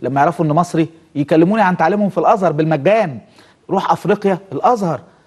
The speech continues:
فإذا مصر دائما ل-، بسبب موقعها الجغرافي، بسبب، آه، حضارتها الفرعونية ومخزونها الحضاري، فهي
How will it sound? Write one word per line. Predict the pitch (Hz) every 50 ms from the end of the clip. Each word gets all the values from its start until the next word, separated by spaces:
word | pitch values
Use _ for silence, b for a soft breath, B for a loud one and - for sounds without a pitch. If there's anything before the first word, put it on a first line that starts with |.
| b b
فإذا | - - 131 - 175 214 202 214 208 208 202 180 - - - _ -
مصر | 139 151 196 - - - - - - b b b b -
دائما | 139 139 143 - 180 185 190 185
ل-، | 170 131 127 127 127 123
بسبب | 131 113 - 180 180 180 170
موقعها | 160 143 - - 180 165 151
الجغرافي، | 139 123 117 101 117 123 123 123 - 170 - b b b b b -
بسبب، | - - 135 131 143 139 - - - _ _ _ _ -
آه، | 117 117 113 113 113 110 110 107 104 104 - -
حضارتها | - - 139 139 143 143 165 170 - - 127
الفرعونية | 101 - - 110 104 107 120 127 127 123
ومخزونها | 117 110 104 107 117 139 135 131
الحضاري، | 113 - - 117 104 117 123 127 139 143 - B B B B B B -
فهي | 117 120 151 175 180 185 175 175 -